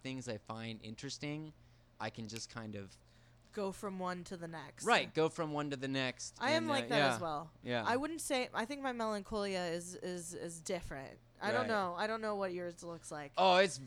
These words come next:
Speaker 1: grim. Like,
Speaker 2: It's
Speaker 1: I, <laughs>
Speaker 2: grim?
Speaker 1: yeah, it's very grim. Yeah, it's not pretty
Speaker 2: Mine is
Speaker 1: or
Speaker 2: more
Speaker 1: fun to be
Speaker 2: escapism.
Speaker 1: around. Yeah.
Speaker 2: Mine is more escapism, which makes it,
Speaker 1: Right.
Speaker 2: I think it makes it fun to be around.
Speaker 1: Right.
Speaker 2: I think my,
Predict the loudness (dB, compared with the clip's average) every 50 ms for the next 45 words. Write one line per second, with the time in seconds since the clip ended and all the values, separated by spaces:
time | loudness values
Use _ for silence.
0 | -8 -2 2 4 4 6 6 4 4 4 2 2 6 8 8 8 8 8 8 8
1 | 10 10 10 10 10 8 6 4 2 2 4 6 6 6 6 4 2 2 4 4
2 | 6 6 4 4 4 4 4 6 6 6 4 2 0 0 2 4 4 4 2 0
3 | -6 -14 -4 0 4 4 6 6 6 6 6 4 4 4 4 6 8 8 8 8
4 | 6 4 2 2 2 2 2 4 4 2 2 2 2 2 2 2 2 0 0 -2
5 | -4 -6 -6 -6 -6 -6 -6 -6 -8 -8 -8 -6 -4 -2 -2 -2 -4 -4 -4 -4
6 | -4 -4 -4 -4 -6 -6 -8 -8 -8 -8 -10 -10 -10 -10 -10 -10 -10 -8 -6 -2
7 | 0 2 2 2 2 2 2 2 2 2 -2 -8 -10 -10 -12 -12 -12 -14 -14 -16
8 | -14 -12 -12 -12 -12 -12 -12 -10 -10 -10 -8 -8 -8 -8 -10 -12 -16 -18 -20 -20
9 | -16 -12 -10 -8 -8 -8 -10 -12 -8 -4 -4 -2 -2 -4 -6 -4 -4 -4 -2 -2
10 | -4 -6